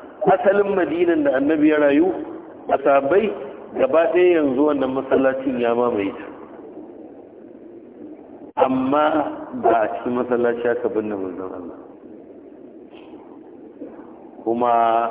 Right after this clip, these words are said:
da hikima ta Ubangiji. Domin ba dan manzon Allah yana nan ba, Allah kaɗai san ta'addancin da za a yi a kushewar manzon Allah. Akwai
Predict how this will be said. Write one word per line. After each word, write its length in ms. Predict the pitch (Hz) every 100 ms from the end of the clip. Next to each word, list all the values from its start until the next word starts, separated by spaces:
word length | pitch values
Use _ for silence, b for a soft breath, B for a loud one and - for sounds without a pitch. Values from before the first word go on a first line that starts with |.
| - - 113
da 60 |
hikima 460 | 113 160 - 180 139
ta 80 | 151
Ubangiji. 640 | 110 104 104 - - - - - - - - - - - - - 120
Domin 480 | 123 160 220 185 - - - - - - -
ba 300 | 107 - 127 127
dan 160 | 175 190
manzon 320 | 185 151 147 147
Allah 240 | 165 160 143
yana 220 | 143 139 120
nan 240 | 113 113
ba, 220 | 113 110 - - - - - - - - -
Allah 200 | 143 147
kaɗai 260 | - 139 131 139
san 160 | 135
ta'addancin 680 | 131 135 120 147 147 139 120
da 80 | 110
za 100 | 120
a 60 | 123
yi 60 | 113
a 60 | -
kushewar 380 | 113 113 117 113
manzon 240 | 104 95 95
Allah. 300 | 95 90 - - - - - - - - - - - 349 - - - - - - - - - - - - - - -
Akwai 480 | 107 110 - 160 160